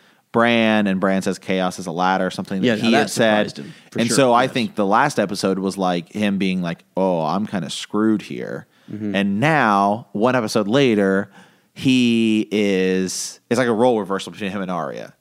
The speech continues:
Speaker 1: It's like,
Speaker 2: Mm-hmm.
Speaker 1: last episode, it was, "I'm weak, you're crazy powerful, everybody here, I'm, what am I doing here? I'm kinda screwed." Now it's the other way around, where it's like, "Okay, fine, I'll get back." And, but in, like, the, the fact that he can sense her,
Speaker 2: Mm-hmm.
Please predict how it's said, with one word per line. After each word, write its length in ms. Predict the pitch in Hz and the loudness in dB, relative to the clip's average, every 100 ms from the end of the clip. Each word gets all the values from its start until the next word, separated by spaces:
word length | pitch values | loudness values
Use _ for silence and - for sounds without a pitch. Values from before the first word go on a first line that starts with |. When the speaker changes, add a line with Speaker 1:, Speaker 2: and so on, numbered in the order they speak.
| _ | _
Speaker 1:
It's 100 | 135 | -4
like, 100 | 117 | -4
Speaker 2:
Mm-hmm. 120 | 113 | 2
Speaker 1:
last 260 | 123 139 127 | 2 4 0
episode, 460 | 113 - 104 101 92 | -2 0 2 2 0
it 140 | 82 | -2
was, 380 | 87 87 85 - _ _ _ _ | -4 -4 -6 -10 _ _ _ _
"I'm 300 | 107 123 117 | 0 2 2
weak, 480 | 98 90 87 80 - _ _ | 0 0 0 -4 -18 _ _
you're 240 | 101 107 107 | -4 -2 0
crazy 340 | 120 104 95 | 2 0 0
powerful, 680 | 92 87 82 90 87 85 - _ - | -2 0 -2 -2 -4 -4 -8 _ -4
everybody 400 | 107 113 113 104 | 0 2 2 2
here, 480 | 107 101 98 95 - | 2 2 2 0 -2
I'm, 320 | 90 98 95 - _ - - | -4 -4 -6 -12 _ -20 -2
what 120 | 110 | 0
am 60 | 107 | 2
I 60 | |
doing 160 | 101 98 | 0 0
here? 120 | 98 | 0
I'm 100 | 95 | -2
kinda 220 | 98 101 | -2 -2
screwed." 440 | 90 - 101 95 98 | -2 -2 0 0 0
Now 140 | 123 | 0
it's 100 | 117 | 0
the 60 | 113 | 0
other 80 | 98 | 0
way 120 | 92 | 2
around, 340 | 92 98 80 | 2 0 0
where 80 | 82 | -4
it's 80 | 85 | -4
like, 160 | 92 - | -4 -4
"Okay, 260 | 120 98 | -2 -2
fine, 340 | 92 101 82 85 | 0 -2 0 -2
I'll 80 | 95 | -2
get 140 | 73 | -4
back." 280 | 82 82 87 | -2 -4 -4
And, 180 | 85 67 - - - | -10 -12 -20 -20 -6
but 100 | 113 | -2
in, 80 | 120 | 0
like, 220 | 120 - - | 0 -2 -14
the, 140 | 120 123 | -2 0
the 140 | 131 | 2
fact 200 | 165 170 | 2 0
that 80 | 135 | 0
he 140 | 131 | -2
can 240 | - 104 82 | -2 -4 -4
sense 600 | - - 107 143 - - | -8 -2 -2 -2 -8 -4
her, 380 | 165 170 190 - _ _ _ | 0 0 -2 -6 _ _ _
Speaker 2:
Mm-hmm. 220 | 101 107 | -10 -8